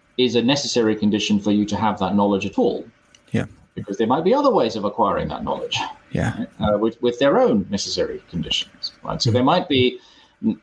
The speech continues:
Speaker 1: necessary conditions for acquiring knowledge by perception, necessary conditions for acquiring knowledge by testimony, necessary conditions for acquiring knowledge, um, you know, by empathy or, or whatever one, one comes up with. Um, and, and,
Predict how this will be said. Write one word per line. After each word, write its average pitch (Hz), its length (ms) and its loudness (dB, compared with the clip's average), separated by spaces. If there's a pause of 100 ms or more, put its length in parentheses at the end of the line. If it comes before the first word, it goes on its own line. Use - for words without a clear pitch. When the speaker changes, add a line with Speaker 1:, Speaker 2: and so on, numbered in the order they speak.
Speaker 1:
necessary 143 580 2
conditions 110 400 0
for 101 160 2
acquiring 101 460 2
knowledge 95 260 2
by 90 120 0
perception, 165 680 0
necessary 110 460 0
conditions 95 400 0
for 92 100 0
acquiring 95 420 0
knowledge 95 300 0
by - 140 -6
testimony, 135 720 0 (580)
necessary 104 440 0
conditions 95 440 -2
for - 100 -6
acquiring 92 360 -4
knowledge, 90 480 -2 (480)
um, 87 480 -2 (200)
you 90 100 -2
know, 78 60 -6
by - 160 -8
empathy 123 460 0
or, 95 180 -4 (360)
or 95 80 -6 (420)
whatever 98 320 0
one, - 260 -2 (100)
one 95 300 0 (500)
comes 80 200 -2
up 156 140 0
with. 135 220 0 (420)
Um, 117 460 2
and, 117 220 0
and, 117 120 0